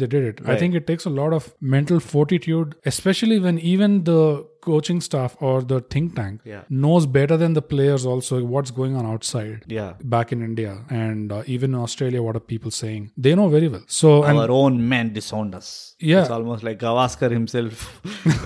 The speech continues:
Speaker 2: is like, "This is pathetic batting."
Speaker 1: No, I mean, you know, Gavaskar is exempt.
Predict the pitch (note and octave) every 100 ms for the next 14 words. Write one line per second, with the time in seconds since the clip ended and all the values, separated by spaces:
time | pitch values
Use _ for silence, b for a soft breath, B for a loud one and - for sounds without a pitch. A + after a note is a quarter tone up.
0 | C3 C#3+ C3 G#2+ G#2 - C3 C3+ A2 -
1 | A2+ G#2+ A#2 A#2 G2+ G#2 G#2 G2+ G2+ G#2
2 | A3+ A#3 G3+ F#3+ F3+ E3 E3 _ D3+ B2+
3 | B2+ C#3+ C#3+ - C3+ A#2 G#2+ G#2+ G#2 F#2+
4 | -